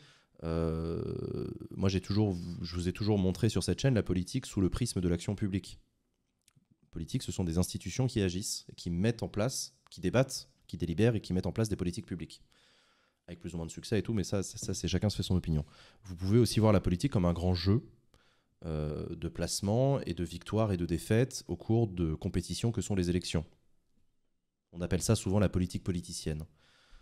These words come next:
Donc c'est, euh, qui est allié à qui, qui a trahi qui, qui est sous l'étiquette de qui, qui machin, et cetera. Ça peut être absolument passionnant. Moi, c'est un peu moins mon truc. Ça fait partie de la vie politique, mais c'est un peu moins mon truc.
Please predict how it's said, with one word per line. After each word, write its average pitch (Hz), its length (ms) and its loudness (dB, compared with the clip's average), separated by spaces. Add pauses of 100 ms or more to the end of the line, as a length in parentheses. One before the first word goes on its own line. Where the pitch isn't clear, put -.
(180)
Donc - 120 -12
c'est, 92 200 2
euh, 90 80 6
qui - 200 -2
est 90 120 0
allié 82 200 2
à 80 80 2
qui, 98 240 -4
qui 90 200 -2
a 82 60 2
trahi 78 360 -2
qui, 95 240 -8
qui 85 320 -6
est 80 140 0
sous - 200 -10
l'étiquette 82 420 -6
de 76 80 -6
qui, 98 240 -8
qui - 200 -6
machin, 82 320 -2
et 78 60 -4
cetera. 101 520 -4
Ça - 180 -6
peut 87 120 -2
être - 140 -4
absolument 101 340 -2
passionnant. 87 460 -4 (600)
Moi, 90 80 -10
c'est 87 140 -6
un 78 80 -4
peu 95 100 -6
moins 95 180 2
mon 90 120 2
truc. - 380 -2 (120)
Ça - 140 -6
fait 92 100 0
partie 87 220 0
de 87 60 4
la 85 40 6
vie 82 80 0
politique, 85 440 0
mais 92 60 0
c'est - 100 2
un 82 60 4
peu - 80 0
moins 87 100 4
mon 85 120 2
truc. - 300 -4